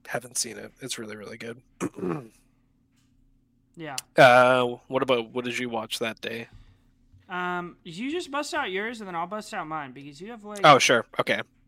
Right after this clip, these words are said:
Speaker 2: you have, like,
Speaker 1: I've,
Speaker 2: five?
Speaker 1: I've four more. I have four more.
Speaker 2: Yeah.
Speaker 1: Then I watched fucking Paul King's Peak Wonka.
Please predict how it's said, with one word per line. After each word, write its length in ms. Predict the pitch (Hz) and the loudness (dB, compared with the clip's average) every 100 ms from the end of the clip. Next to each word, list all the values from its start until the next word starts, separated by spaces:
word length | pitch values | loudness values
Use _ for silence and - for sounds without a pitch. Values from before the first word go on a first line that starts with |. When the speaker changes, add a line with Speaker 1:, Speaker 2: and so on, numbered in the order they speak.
| _ - | _ -14
Speaker 2:
you 100 | 196 | -12
have, 120 | 233 | -8
like, 180 | 233 185 | -6 6
Speaker 1:
I've, 240 | 139 139 | 8 8
Speaker 2:
five? 260 | 123 151 127 | 4 2 2
Speaker 1:
I've 220 | 127 294 349 | 2 -8 -4
four 220 | 131 113 | -2 -2
more. 300 | 110 110 113 - | -4 -8 -8 0
I 80 | |
have 100 | 127 | 0
four 220 | - 117 104 | 2 -2 -2
more. 240 | 101 117 _ _ _ - - 170 | -8 -12 _ _ _ -20 -16 -12
Speaker 2:
Yeah. 300 | 170 151 127 | -10 -8 4
Speaker 1:
Then 160 | 160 175 | 8 12
I 120 | 147 | 12
watched 500 | 143 143 - - - _ _ - | 12 8 6 0 -4 _ _ -2
fucking 480 | - 170 170 135 - _ - | 6 6 6 -2 -4 _ -4
Paul 260 | - 160 156 | 6 6 6
King's 440 | - 165 143 - | 4 2 2 -6
Peak 340 | - - 151 - | -8 -6 -4 -4
Wonka. 680 | 131 131 143 151 123 123 | 0 6 6 6 0 0